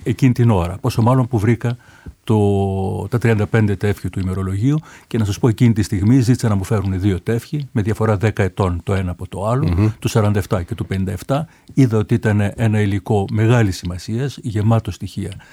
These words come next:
Speaker 1: εξαιρετικά ενδιαφέροντα και πήρα την απόφαση να, ε, να, να επομιστώ την επιμέλεια.
Speaker 2: Μάλιστα. Οπότε έχουμε αυτό το αποτέλεσμα το οποίο μπορεί ο καθένας να δει, να πο-,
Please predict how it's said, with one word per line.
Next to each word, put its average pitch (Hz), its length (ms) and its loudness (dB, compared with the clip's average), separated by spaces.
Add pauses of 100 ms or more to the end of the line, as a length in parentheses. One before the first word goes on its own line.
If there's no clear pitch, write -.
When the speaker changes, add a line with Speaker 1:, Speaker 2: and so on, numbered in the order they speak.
(240)
Speaker 1:
εξαιρετικά 110 560 0
ενδιαφέροντα 131 640 -2 (180)
και 123 120 -4
πήρα 117 200 2
την 98 140 -2
απόφαση 135 460 -4
να, 113 240 -2 (580)
ε, - 80 -6
να, 113 120 0 (180)
να 107 320 -2 (520)
επομιστώ 117 540 2
την 107 360 0
επιμέλεια. 98 640 -4 (140)
Speaker 2:
Μάλιστα. - 440 0 (680)
Οπότε 135 580 4
έχουμε 101 280 0
αυτό 104 200 0
το 101 100 0
αποτέλεσμα 87 720 0
το 85 100 -2
οποίο 85 280 0
μπορεί 80 240 2
ο 82 80 2
καθένας 82 500 -2
να 71 140 -2
δει, 107 260 2
να 87 200 0 (580)
πο-, - 220 -6